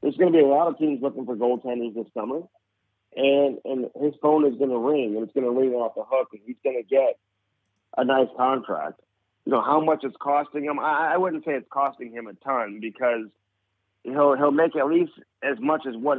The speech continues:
he was probably supposed to make entering the playoffs. If anything, the playoffs could have increased his salary. I don't think because he's had a couple of average games. Listen, his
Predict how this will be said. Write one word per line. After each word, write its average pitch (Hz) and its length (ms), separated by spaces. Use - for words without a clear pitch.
he 135 160
was 120 280
probably 135 480
supposed 131 360
to 123 80
make 120 240
entering 127 380
the 104 60
playoffs. 113 520
If 143 140
anything, 165 360
the 127 100
playoffs 156 500
could 147 140
have 127 100
increased 127 600
his 104 180
salary. 95 520
I 147 80
don't 156 180
think 147 280
because 135 320
he's 123 120
had 135 140
a 120 40
couple 131 280
of 123 80
average 123 400
games. 127 460
Listen, 147 240
his 113 120